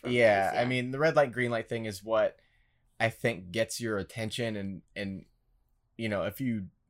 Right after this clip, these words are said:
Speaker 2: just passed, if you saw it in passing, it's what would catch your eye.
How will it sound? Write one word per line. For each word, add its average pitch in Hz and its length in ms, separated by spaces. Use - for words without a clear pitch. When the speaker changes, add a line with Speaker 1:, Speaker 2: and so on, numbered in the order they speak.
Speaker 2:
just 107 340
passed, 110 440
if 139 160
you 151 60
saw 156 260
it 113 100
in 120 60
passing, 135 540
it's 120 260
what 120 240
would 107 220
catch - 300
your 110 200
eye. 110 340